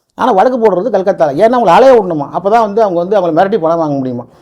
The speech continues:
இது எப்படி தெரியுமா இருக்கு? இந்த வெள்ளையர்கள் பீரியட்ல அந்த பாளையக்காரர்லாம் கப்பம் கட்டணும் அப்படின்னு சொல்லி ஒரு இருந்தது இல்லையா? நீ என்ன, நீ என்ன ப-, பண்றியோ சரி, என்ன பண்றேன்னு எனக்கு தெரியாது,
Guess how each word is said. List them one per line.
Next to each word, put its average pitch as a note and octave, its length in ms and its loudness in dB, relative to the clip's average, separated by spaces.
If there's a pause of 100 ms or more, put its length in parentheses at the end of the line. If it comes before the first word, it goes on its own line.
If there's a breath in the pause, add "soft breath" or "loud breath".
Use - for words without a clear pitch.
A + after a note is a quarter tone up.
(120 soft breath)
இது D3 120 -2
எப்படி G#3 180 0
தெரியுமா F#3 240 0
இருக்கு? D3 280 -2
இந்த C#3 140 -4
வெள்ளையர்கள் G3+ 440 4
பீரியட்ல D#3+ 300 -2
அந்த C#3+ 500 0
பாளையக்காரர்லாம் F3 680 2
கப்பம் F3+ 280 -4
கட்டணும் D#3 280 -2
அப்படின்னு D3 220 -4
சொல்லி D3+ 160 -2
ஒரு C#3+ 160 -2
இருந்தது C3 240 -2
இல்லையா? D3+ 380 0 (260 loud breath)
நீ D3+ 120 -2
என்ன, F3 340 2 (140 loud breath)
நீ D#3 100 -6
என்ன F#3 220 0
ப-, D#3 640 4
பண்றியோ E3 340 0
சரி, D3+ 360 -2 (140)
என்ன F3 200 -2
பண்றேன்னு E3 180 -2
எனக்கு E3+ 160 -4
தெரியாது, D3 500 0